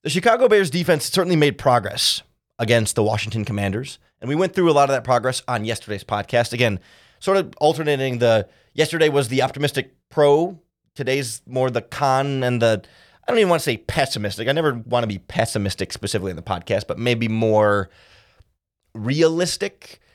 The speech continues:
T-, I don't know, today's podcast is more like, "Hey, let's, let's avoid future pain by not getting our hopes up unrealistically too far in the future," right? Like, let's cautiously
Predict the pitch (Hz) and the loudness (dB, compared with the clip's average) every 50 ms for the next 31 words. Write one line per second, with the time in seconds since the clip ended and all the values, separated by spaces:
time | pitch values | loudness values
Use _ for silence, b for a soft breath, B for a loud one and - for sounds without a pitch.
0 | _ _ - - - 170 185 165 127 156 180 202 208 202 - 202 180 170 - 160 | _ _ -8 -2 0 2 0 0 0 0 0 0 0 2 2 0 0 2 2 2
1 | 156 - 143 135 127 135 143 139 131 123 117 113 - 123 131 131 127 117 107 104 | 2 2 -2 -2 0 2 2 4 4 4 2 0 0 0 2 4 4 2 0 -2
2 | b b b b b b b b b b b b _ _ 120 139 139 - - - | b b b b b b b b b b b b _ _ 0 0 0 0 -4 -2
3 | 120 147 156 147 - 170 139 117 135 139 143 135 135 127 - - - 147 131 - | 2 2 2 2 2 0 0 2 2 4 4 4 2 0 -4 -4 -4 -4 -4 -4
4 | - 120 120 - - 123 117 117 127 127 123 110 107 107 113 104 104 - - 113 | -6 -6 -6 -6 -4 -4 -2 -2 0 0 0 0 0 0 -2 -4 -6 -6 -6 -6
5 | 113 110 107 101 107 110 95 - - 107 - - - 113 107 101 98 101 98 98 | -4 -2 -4 -2 -2 -4 -4 -2 -4 -4 -4 -4 -6 -6 -6 -4 -6 -6 -6 -6
6 | 98 - 117 110 - 127 117 - - 117 104 - 98 92 95 90 92 90 95 - | -6 -8 -10 -8 -8 -8 -8 -6 -8 -8 -6 -4 -6 -6 -4 -6 -8 -8 -8 -8
7 | 101 90 - - 87 104 107 - - 107 87 127 127 123 - - - - b b | -8 -8 -8 -10 -6 -6 -6 -6 -6 -8 -2 -2 -2 -2 -2 -8 -8 -10 b b
8 | b b b b b b b b _ - 170 156 160 - 165 160 139 - 139 147 | b b b b b b b b _ -4 -2 -2 -2 -2 -4 -4 -4 -2 -2 -2
9 | 135 131 123 113 101 | 0 0 0 -2 -4